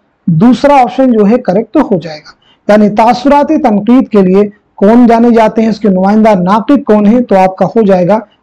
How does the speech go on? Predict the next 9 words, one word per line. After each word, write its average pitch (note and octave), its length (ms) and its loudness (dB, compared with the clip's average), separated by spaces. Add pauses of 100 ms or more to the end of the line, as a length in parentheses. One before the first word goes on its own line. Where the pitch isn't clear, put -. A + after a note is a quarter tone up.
(160)
न्याज G#3 440 0
फतेह A#3+ 360 -4
पूरी। F3 480 -6 (680)
मार्कसी B3 500 0
तनकीद C4 420 0
के C4 120 0
लिए C4 200 0
सैयद A#3+ 440 -2
एहतशाम G#3 720 -2